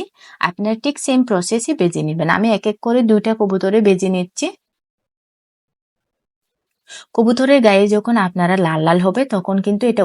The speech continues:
উঠিয়ে নেবেন। আবার একদম বেশি ভাজতে যাবেন না, তাহলে কালো হয়ে যাবে। এখানে আলাদা কোনো মশলা দেওয়ার আর প্রয়োজন হবে না। প্রথমে আমি যে মশলাগুলা দিয়ে সিদ্ধ করছিলাম ওই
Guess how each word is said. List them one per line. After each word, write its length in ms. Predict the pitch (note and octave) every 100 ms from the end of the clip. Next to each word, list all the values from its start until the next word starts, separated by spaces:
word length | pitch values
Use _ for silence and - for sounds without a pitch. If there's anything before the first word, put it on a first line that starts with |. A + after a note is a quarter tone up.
| -
উঠিয়ে 320 | E3 - D3+
নেবেন। 280 | D3 A2+ D#2+ _ _ - - -
আবার 220 | E3+ A3 G#3
একদম 260 | F3+ F3 A3
বেশি 220 | G3+ G3 A#3
ভাজতে 320 | A#3 - B3+
যাবেন 260 | A#3+ A#3+ A#3+
না, 120 | C#4+ F4+
তাহলে 260 | A3 F#3+ F#3+
কালো 300 | E3+ E3 E3+
হয়ে 240 | E3 D#3
যাবে। 260 | D3+ D#3 - - _ _
এখানে 240 | G3+ A3+ C#4
আলাদা 320 | B3 A3 A3+
কোনো 180 | A3+ A#3+
মশলা 380 | A3 F#3 - G3
দেওয়ার 200 | F#3+ G3+
আর 80 | G3+ -
প্রয়োজন 320 | F3+ F3 F3+
হবে 260 | F#3 F3 F3
না। 100 | A#3 C#4 - -
প্রথমে 320 | G3+ A#3+ C4
আমি 140 | C4 B3+
যে 120 | G#3+
মশলাগুলা 580 | A3 F3 F3 F#3 F3+ F#3+
দিয়ে 160 | F#3+ G#3
সিদ্ধ 300 | G3+ G#3 F3+
করছিলাম 460 | G#3 A#3 A3+ B3 C#4 C4
ওই 120 | G#3+